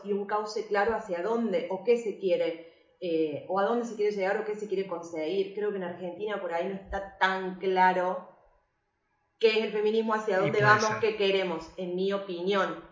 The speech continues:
Speaker 1: Yo lo veo acá muy claro, pero normal, porque hay un acompañamiento real y efectivo.
Speaker 2: Claro. Eh, hablando de este tema de los femicidios, que en un país sí, que en el otro no, eh,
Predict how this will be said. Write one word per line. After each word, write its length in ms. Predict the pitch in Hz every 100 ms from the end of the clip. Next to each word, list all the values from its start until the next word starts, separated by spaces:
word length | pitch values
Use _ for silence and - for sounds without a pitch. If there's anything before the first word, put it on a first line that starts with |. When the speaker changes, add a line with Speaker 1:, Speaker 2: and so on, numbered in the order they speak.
| -
Speaker 1:
Yo 60 |
lo 140 | 175 175
veo 160 | 180 180
acá 140 | 175
muy 160 | 180 185
claro, 260 | 202 269 220
pero 260 | 170 165 -
normal, 520 | 160 160 151 180 170 156
porque 180 | - 165
hay 100 | 175
un 80 |
acompañamiento 800 | 160 151 151 147 151 156 160 165 165
real 560 | 165 160 160 165 175
y 60 | 165
efectivo. 760 | - 156 135 131 - 160 143 - - _ _ _ _ _ _ _ _ _ _ -
Speaker 2:
Claro. 280 | 135 127 123 - - - - -
Eh, 220 | 139 135
hablando 400 | 127 127 143 147
de 60 | 143
este 200 | 139 139
tema 280 | 131 131 135
de 120 | 123
los 180 | 117 110
femicidios, 840 | 123 117 123 - 135 123 127 123
que 120 | - 113
en 80 |
un 140 | 113 117
país 360 | 120 117 117 -
sí, 240 | 123 120
que 80 | 113
en 60 | 110
el 120 | 113
otro 320 | 120 - 113
no, 480 | 117 123 123 117 - - - - -
eh, 400 | 127 123 120